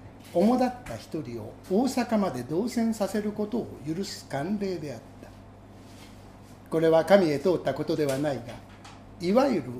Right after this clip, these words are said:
大目に見るのであった。黙許であった。当時遠島を申し渡された罪人は、もちろん重い咎を犯したものと認められた人ではある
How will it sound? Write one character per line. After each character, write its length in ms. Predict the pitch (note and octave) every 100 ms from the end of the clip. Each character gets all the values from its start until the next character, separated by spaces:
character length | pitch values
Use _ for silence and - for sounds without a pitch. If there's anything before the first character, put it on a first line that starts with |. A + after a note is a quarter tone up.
| -
大 240 | E3+ B3+
目 120 | D4 C4
に 140 | A#3+
見 140 | G#3+ A3
る 140 | C#3+
の 140 | D#3+
で 140 | G3+ -
あ 40 |
っ 20 | - -
た。 60 | - - - - - - - - - -
黙 220 | D#3+ A3+ - -
許 140 | -
で 180 | G#1+ A1
あ 40 |
っ 20 |
た。 300 | - - - - - - - - - - - - - - - -
当 200 | E4 D4+
時 160 | D#3 F3
遠 220 | G#3 C#4
島 280 | C#4+ C4 B3
を 40 |
申 260 | G#3+ A#3 A3+
し 80 | A3
渡 220 | G#3+ G#3
さ 140 | G#3
れ 80 | D3
た 180 | A2+ A#2
罪 260 | C3+ C3+
人 240 | C3+ C3 B2+
は、 200 | B2 B2+ - - - - - -
も 140 | E3
ち 160 | E3+ G#3
ろ 120 | F3
ん 140 | E3 D#3+
重 240 | D#3+ G3
い 80 | A3+
咎 240 | G#3+ A3 E3+
を 160 | B2+ C3
犯 180 | C#3 G#3
し 120 | -
た 100 | D3
も 120 | D3+
の 80 | F3+
と 140 | D3+
認 260 | C3 D#3+ A3+
め 140 | A#3+
ら 120 | A3
れ 80 | G#3
た 140 | G#3 G3+
人 220 | - F3
で 120 | B2
は 160 | G#2+ A2
あ 60 |
る 60 | A2+